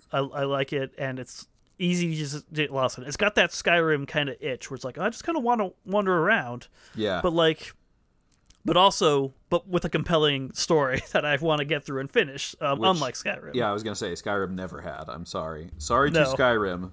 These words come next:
Speaker 2: but no.
Speaker 1: I tried,
Speaker 2: I did
Speaker 1: um, but,
Speaker 2: not
Speaker 1: like,
Speaker 2: care about being Dragonborn.
Speaker 1: I didn't even, like, bother, like, to learn the shouts because I, I realized, like, "Oh, once you do this, like, dragons and stuff will start showing up." As a kind of, like, "I don't wanna fight dragons. <laughs> I just wanna, like, go find mushrooms and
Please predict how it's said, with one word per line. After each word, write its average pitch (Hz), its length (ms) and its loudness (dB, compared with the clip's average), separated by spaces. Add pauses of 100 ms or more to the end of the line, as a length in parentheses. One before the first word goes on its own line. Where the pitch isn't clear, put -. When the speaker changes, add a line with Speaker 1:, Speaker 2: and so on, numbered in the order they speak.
Speaker 2:
but 92 260 -4
no. 92 380 -6 (640)
Speaker 1:
I 165 140 4
tried, 143 460 0
Speaker 2:
I 90 100 -2
did 185 100 -4
Speaker 1:
um, 123 240 2
but, 110 60 0
Speaker 2:
not 107 80 2
Speaker 1:
like, 139 120 2
Speaker 2:
care 92 200 -2
about 87 280 -4
being 87 220 -8
Dragonborn. 82 720 -10 (300)
Speaker 1:
I 170 100 6
didn't 196 240 -2
even, 160 240 0
like, 131 220 -2
bother, 139 260 4
like, 220 260 -6
to - 120 -6
learn 135 200 0
the 127 80 -6
shouts 127 400 -2
because 131 240 -6
I, 131 100 2
I 131 160 -4
realized, 131 540 -2
like, 127 240 -2 (160)
"Oh, 247 140 4
once 180 240 0
you 190 60 -4
do 180 200 2
this, 226 260 0
like, 151 180 2
dragons 190 360 2
and 143 60 -2
stuff 143 220 0
will 143 80 -6
start 143 300 0
showing 139 300 2
up." 131 180 2
As 135 100 -8
a 220 40 -6
kind 131 140 -6
of, 123 80 -10
like, 123 100 -10
"I 120 40 -8
don't 226 120 0
wanna 185 140 -2
fight 240 240 -2
dragons. 170 380 0
<laughs> - 20 -4
I - 0 -
just - 180 0
wanna, 233 220 4
like, 185 220 2
go 185 100 4
find 190 300 2
mushrooms 151 480 0
and 139 180 -2